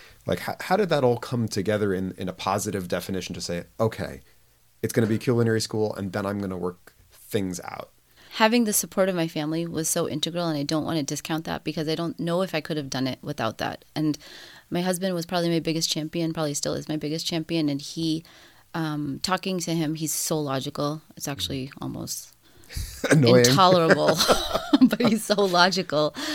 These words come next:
Speaker 2: And so we talk about things, and, and he talks a lot more than I do. And, and then when he asks me questions, I'll give him short answers, and he'll try to, like, pull at me to get more out. So when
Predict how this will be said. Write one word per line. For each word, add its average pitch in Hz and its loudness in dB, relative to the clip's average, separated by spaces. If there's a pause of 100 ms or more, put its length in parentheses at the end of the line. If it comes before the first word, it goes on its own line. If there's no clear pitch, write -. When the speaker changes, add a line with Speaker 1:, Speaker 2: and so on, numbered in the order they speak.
(280)
Speaker 2:
And 196 4
so 190 6
we 196 2
talk 208 2
about 175 4
things, 143 0
and, 151 0 (380)
and 165 2
he 196 -2
talks 208 6
a 196 4
lot 175 6
more 175 0
than 160 0
I 165 4
do. 139 -2
And, - -4 (400)
and 165 0
then 160 2
when 165 0
he 165 0
asks - 0
me 175 -2
questions, 165 0
I'll 160 0
give 170 -4
him 160 -2
short - -2
answers, 160 -2
and 160 0
he'll 165 -4
try 185 4
to, 175 4
like, 160 2
pull 240 10
at 185 4
me 180 4
to 196 2
get 180 4
more 175 2
out. 170 0
So 180 2 (440)
when 190 0